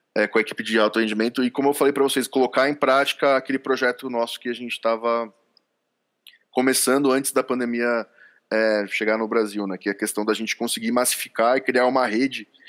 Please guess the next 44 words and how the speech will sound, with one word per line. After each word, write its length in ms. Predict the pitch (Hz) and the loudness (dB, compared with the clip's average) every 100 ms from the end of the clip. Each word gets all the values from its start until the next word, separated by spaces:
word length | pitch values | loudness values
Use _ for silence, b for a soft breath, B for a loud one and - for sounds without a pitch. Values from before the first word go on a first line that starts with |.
| B B _ _ _ - | B B _ _ _ -4
pra 140 | 110 | -2
trazer 280 | 117 117 120 | 0 2 2
mais 280 | 117 131 - | 2 0 0
pessoas 420 | 139 - 127 123 | -2 0 0 -2
possíveis 480 | - 131 - 120 120 | -4 -8 -6 -6 -6
pra, 380 | - 117 113 | 0 2 2
pro 280 | 110 _ 120 | 0 _ -8
projeto, 540 | 113 127 117 113 98 98 | -2 0 2 0 0 -6
né? 60 | |
Pra 120 | 95 | -8
conhecer 380 | 95 110 107 - | -6 -6 -4 -2
o 60 | 117 | -2
esporte, 400 | - - 113 101 | -2 0 0 0
pra 100 | - | -6
conhecer 280 | 104 98 107 | -10 -6 -6
a 20 | |
modalidade. 680 | 110 110 107 101 107 101 - B B B | -4 -4 -2 0 0 -2 -6 B B B
E 100 | - | 0
às 100 | 113 | 0
vezes, 160 | 110 120 | 2 0
quem 160 | - 123 | 0 0
sabe, 280 | - 120 | 2 2
até 300 | 117 - 123 | 2 2 2
começar 480 | 123 - 123 113 117 | 2 -4 -6 -2 0
a 20 | |
fazer 260 | 113 110 107 | 0 -2 0
outras 360 | 110 123 117 117 | -2 -2 -6 -4
modalidades, 600 | 117 113 107 101 95 - | -2 0 0 -2 -2 -6
né? 160 | 92 92 | -12 -10
Então, 260 | 98 113 - _ _ b _ _ _ _ 104 | -10 -10 -16 _ _ b _ _ _ _ 0
a 80 | |
ideia 240 | 104 104 110 | 2 2 2
agora 260 | 107 110 | 4 4
é 180 | 113 110 | 4 2
de 140 | 104 - | 0 -2
crescimento 640 | 120 120 127 113 113 117 | -2 -2 -2 -2 -2 -2
mesmo, 320 | 107 113 123 | 0 0 -2
de 320 | 117 117 113 104 | -8 -8 -6 -8
conseguir 380 | - 113 107 | -10 -8 -8
trazer 340 | 117 117 107 113 | -4 -2 0 0
mais 240 | 110 117 | 0 0
pessoas 340 | - 117 117 110 | -2 -2 -2 -2
pra 140 | 113 | -2
participarem. 680 | 110 104 - - 104 113 | -2 -2 -4 -2 0 2